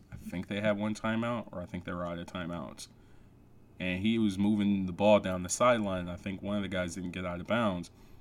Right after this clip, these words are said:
They clock it, and he just drops it.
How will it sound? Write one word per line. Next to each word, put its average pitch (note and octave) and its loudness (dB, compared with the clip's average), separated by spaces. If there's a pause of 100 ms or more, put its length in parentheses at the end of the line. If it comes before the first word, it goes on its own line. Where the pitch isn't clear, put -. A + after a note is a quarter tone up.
(120)
They G2+ -4
clock - 2
it, F2 -6 (1000)
and D2+ -8
he D#2 -4
just E2+ -10
drops - 0
it. - -20